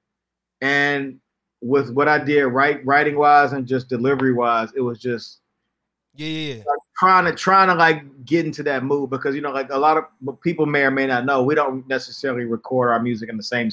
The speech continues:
Speaker 1: places. You know what I'm saying? Like, like, he'll, we, we mail tracks a lot, email tracks a lot, or, like, send tracks to each other a lot. We'll, we'll talk about the song and communicate heavily about what's going on. It's not like some blind taste test where he just sends me a verse and then I'm like, "Oh, okay," and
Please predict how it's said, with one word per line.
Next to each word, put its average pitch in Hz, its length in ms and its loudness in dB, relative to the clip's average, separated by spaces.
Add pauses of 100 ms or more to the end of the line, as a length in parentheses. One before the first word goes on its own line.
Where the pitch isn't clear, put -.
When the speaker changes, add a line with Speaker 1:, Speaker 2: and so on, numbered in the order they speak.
(160)
Speaker 1:
places. 131 520 -6 (720)
You 127 80 -2
know 139 60 4
what 135 100 4
I'm - 40 -4
saying? 143 160 6
Like, 127 220 2 (300)
like, 135 160 0
he'll, 156 360 6
we, 151 220 2
we 170 160 4
mail 160 340 6
tracks 127 360 0
a - 20 -4
lot, 113 280 -2
email 120 280 0
tracks 104 300 -8
a 107 40 -10
lot, 98 200 -6
or, 101 60 -10
like, 101 120 -10
send 120 240 -10
tracks 113 260 -6
to 110 60 -12
each 107 100 -12
other 117 140 -2
a 113 40 -2
lot. 117 200 0
We'll, 170 260 4 (360)
we'll 226 180 8
talk 233 240 6
about 180 240 6
the 160 60 2
song 160 460 4
and 143 180 -6
communicate 143 680 -2
heavily 139 360 0
about 123 400 -2
what's 127 180 0
going 123 320 0
on. 131 220 -2
It's 127 120 -8
not 131 200 -4
like 123 220 0
some 113 400 -2 (540)
blind 127 340 2
taste 131 280 2
test 123 260 2
where 117 120 -2
he 127 100 2
just 117 180 -6
sends 123 180 -2
me 120 120 0
a 113 80 0
verse 117 300 0
and 110 100 -4
then 107 100 -4
I'm 110 200 -4
like, 101 220 -4
"Oh, 107 500 -6
okay," 107 260 -6
and 107 80 -10